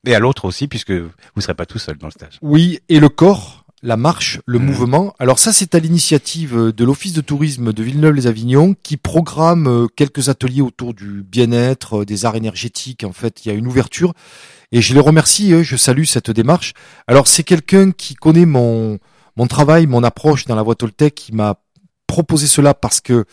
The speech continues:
Speaker 2: elle savait que je le faisais par ailleurs. Alors là, l'idée, la proposition,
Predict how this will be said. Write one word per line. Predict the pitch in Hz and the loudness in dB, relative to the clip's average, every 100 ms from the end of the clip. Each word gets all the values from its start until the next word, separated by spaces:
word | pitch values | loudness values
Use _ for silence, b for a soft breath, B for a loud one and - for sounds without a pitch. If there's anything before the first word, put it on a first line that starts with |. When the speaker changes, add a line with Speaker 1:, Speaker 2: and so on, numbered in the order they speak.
| b b b b - | b b b b -8
Speaker 2:
elle | 120 | -4
savait | 147 143 180 | -2 -2 -2
que | 139 | -4
je | 123 127 | -4 -2
le | 123 | -2
faisais | - 127 156 | -2 -2 -2
par | 117 | -2
ailleurs. | 107 120 170 - b b b b | -2 -2 -2 -4 b b b b
Alors | 127 135 | 4 6
là, | 147 185 | 6 4
l'idée, | 165 151 151 170 214 - _ _ | 2 -2 2 2 0 -8 _ _
la | 123 | -6
proposition, | - 135 156 127 131 - 151 156 180 | -4 -4 -4 -6 -6 -4 0 0 -2